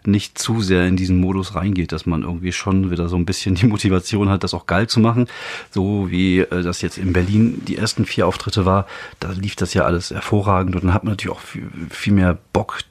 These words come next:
auch das alte Zeug zu spielen, einfach weil du, weil du, äh, weil man sich so gegenseitig mit dem, mit dem Publikum hochschaukelt. Und man darf halt nicht, ähm, ja, in so eine, so eine Art, ähm,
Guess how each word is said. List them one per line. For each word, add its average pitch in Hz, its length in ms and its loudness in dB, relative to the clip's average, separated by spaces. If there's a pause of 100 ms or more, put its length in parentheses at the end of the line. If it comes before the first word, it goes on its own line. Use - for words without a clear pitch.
(120)
auch 101 100 -4
das - 160 -6
alte 110 240 -2
Zeug 98 260 0
zu - 80 -4
spielen, 92 300 2
einfach 90 220 2
weil 87 100 2
du, 85 340 0
weil 85 140 0
du, 90 240 -2
äh, 85 240 -6
weil 85 80 -4
man 85 80 0
sich 82 160 -4
so 90 100 -6
gegenseitig 92 460 2
mit 95 160 2
dem, 87 160 2 (800)
mit 113 160 4
dem 101 100 4
Publikum 101 460 2
hochschaukelt. - 680 -2 (400)
Und 98 160 2
man 90 140 4
darf 92 180 2
halt - 140 0
nicht, 90 400 0
ähm, 82 400 -2
ja, 90 180 0
in 87 160 2
so 85 80 0
eine, 82 240 2
so - 100 -4
eine 85 140 2
Art, - 560 -6 (180)
ähm, 82 380 -2